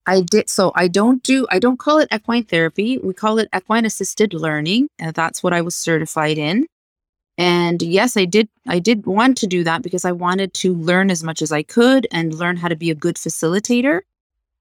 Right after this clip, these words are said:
Um, it's funny because I, I tell people, you know, "I am not a therapist. I am a woman who has experienced this firsthand.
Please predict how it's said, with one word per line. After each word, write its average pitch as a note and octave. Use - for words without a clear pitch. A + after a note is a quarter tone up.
Um, E3+
it's G#3
funny B3+
because E3+
I, E3+
I F3+
tell G3
people, F3+
you F3
know, D#3+
"I D3+
am D#3
not D#3+
a C#4
therapist. C4
I E3
am E3
a E3
woman F#3+
who F#3
has E3
experienced F3+
this F3+
firsthand. F3+